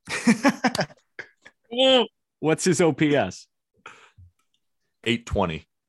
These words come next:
Speaker 2: Eight thirty-one.
Speaker 3: Good. I'm underrating him. He's gonna be fucking good.
Speaker 2: How many bombs?
Speaker 3: Twenty.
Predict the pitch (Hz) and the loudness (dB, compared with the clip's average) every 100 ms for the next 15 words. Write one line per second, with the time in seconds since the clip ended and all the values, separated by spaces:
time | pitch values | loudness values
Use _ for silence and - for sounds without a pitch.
0 | _ _ _ _ _ 123 147 - - 170 | _ _ _ _ _ -4 -4 -4 0 2
1 | 175 180 160 208 277 110 87 _ _ _ | 4 4 4 4 2 0 -6 _ _ _
2 | _ - 302 359 453 - 220 294 320 294 | _ 0 4 6 4 2 0 2 4 2
3 | 262 226 214 214 208 202 220 214 160 247 | 2 2 2 0 -2 -4 -4 -6 -4 -4
4 | 233 202 175 - - _ 208 202 196 240 | -4 -8 -14 -18 -20 _ -8 -4 -2 0
5 | 247 226 160 101 170 180 196 180 175 190 | 2 4 2 2 -2 0 0 0 0 2
6 | 180 98 82 - _ _ _ _ _ _ | 0 -4 -10 -18 _ _ _ _ _ _
7 | - 147 180 220 214 190 | -8 -2 0 0 -2 -6